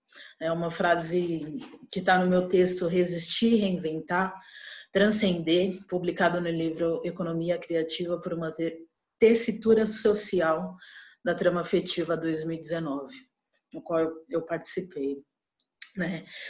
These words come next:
Pensar que a consultoria de imagem enquanto ferramenta para um, um, um, enquanto ferramenta para um, um caminho para o autoconhecimento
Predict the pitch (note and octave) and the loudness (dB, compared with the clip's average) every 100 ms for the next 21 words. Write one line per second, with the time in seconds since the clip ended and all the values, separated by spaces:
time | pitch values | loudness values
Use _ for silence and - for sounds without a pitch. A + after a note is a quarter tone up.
0 | - - G3+ G3+ A3 A#3+ B3 - A3 A3 | -4 2 2 4 6 6 4 2 4 6
1 | F3+ - F#3+ F#3 F3 E3+ G3 F#3+ - F#3 | 4 2 2 4 4 2 0 0 2 4
2 | G#3+ A3 G3+ G#3 G3 F3 E3 D#3 F3+ D#3+ | 6 6 6 4 4 4 2 0 -4 -6
3 | E3 G#3 G3+ G#3+ G#3+ G#3 G3+ F#3 F3 E3+ | -2 0 0 2 2 4 2 2 0 -2
4 | D#3+ D3+ - F3 F#3+ F#3+ - F#3+ E3+ E3+ | -4 -4 -2 0 0 -2 -4 -4 -2 -4
5 | C#3+ F3 E3 D#3+ D#3 D3+ C#3 C#3 - _ | -8 -8 -6 -6 -8 -10 -10 -10 -14 _
6 | - - _ _ _ _ _ _ _ _ | -20 -20 _ _ _ _ _ _ _ _
7 | _ _ - F#3 G3+ G#3 - G#3 G#3 F#3+ | _ _ -4 2 4 4 4 4 4 2
8 | E3 F3+ F#3 F3+ F3+ F3+ F#3 F3 E3+ D#3+ | 0 2 2 4 2 0 -2 -2 -2 -2
9 | F#3 F3+ G3+ G3 G#3+ A3+ G3 - F3 F3+ | -2 0 2 4 6 6 4 2 2 4
10 | E3+ - E3 D#3+ D#3 D#3+ F#3 G3+ G3 E3+ | 2 -2 -4 -2 -4 -2 -2 -2 -4 -6
11 | C#3 | -10